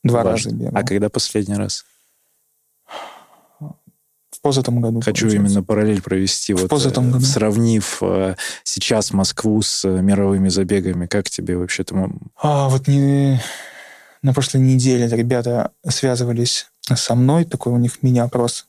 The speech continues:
Speaker 1: что улучшить, какие, они тоже, ну, увидели фильм, э, «Стереотактик» делали, который
Speaker 2: Мгм.
Speaker 1: там я бегаю, ну, тоже, то есть, и они такие: «О,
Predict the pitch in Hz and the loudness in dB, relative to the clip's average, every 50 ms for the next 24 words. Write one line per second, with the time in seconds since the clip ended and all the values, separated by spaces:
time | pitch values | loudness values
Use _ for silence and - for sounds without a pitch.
0 | _ _ - - - - 127 120 120 123 147 165 165 - - - 127 - - 123 | _ _ -8 -4 -2 0 2 2 4 4 4 2 2 0 0 -2 -4 -2 -2 -4
1 | 120 - - 123 117 - - - 123 120 - 123 - - - 139 - - _ - | -4 -2 -2 -2 -2 0 0 0 0 0 0 -2 -4 -4 -10 -16 -20 -14 _ -2
2 | 139 131 127 123 120 123 123 120 - - - 170 170 190 196 190 185 202 - _ | 0 2 2 2 2 0 0 -2 -2 -2 0 4 4 6 6 4 4 2 -4 _
3 | _ _ _ - 135 120 123 - - 123 120 120 - 117 113 - - 113 120 117 | _ _ _ 0 0 2 2 2 0 0 0 0 0 -2 -2 -2 -4 -4 -2 -2
4 | 113 113 120 - - - 113 117 117 - - 110 - - 101 104 104 127 120 120 | -4 -4 -6 -6 -6 -4 -4 -2 -2 -4 -4 -8 -12 -16 -18 -8 -6 -4 -2 0
5 | 117 113 127 147 156 139 131 123 120 120 - - 123 123 - 120 113 117 120 - | 0 2 2 2 2 2 2 0 0 -2 -4 -4 -4 -2 -2 -2 -2 -2 -6 -10
6 | - 117 - - - _ 131 123 123 - - - - 113 113 113 113 113 - | -10 -12 -12 -12 -6 _ 0 0 0 0 -2 -4 -2 -2 0 0 -2 -2 -6